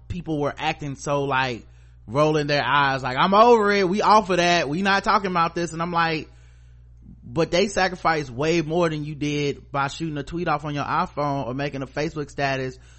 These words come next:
or Instagram live. Like, motherfuckers died for this shit, and you think it, it's not important. The other part is, when I look at the coordinated agendas of the people that don't wanna see me vote, it's Russians, it's white supremacists,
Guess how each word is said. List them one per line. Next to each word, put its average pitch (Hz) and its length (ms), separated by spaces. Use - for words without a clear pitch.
or 123 160
Instagram 147 520
live. 151 240
Like, 147 240
motherfuckers 170 760
died 143 460
for 135 100
this 131 180
shit, 123 400
and 139 140
you 175 160
think 170 200
it, 139 220
it's 135 160
not 151 160
important. 131 460
The 127 160
other 247 220
part 147 360
is, 139 380
when 160 180
I 180 60
look 214 240
at 190 100
the 175 80
coordinated 170 640
agendas 147 480
of 143 80
the 127 80
people 143 280
that 127 140
don't 143 220
wanna 139 180
see 139 180
me 127 180
vote, 127 440
it's 127 280
Russians, 131 760
it's 135 200
white 123 260
supremacists, 131 880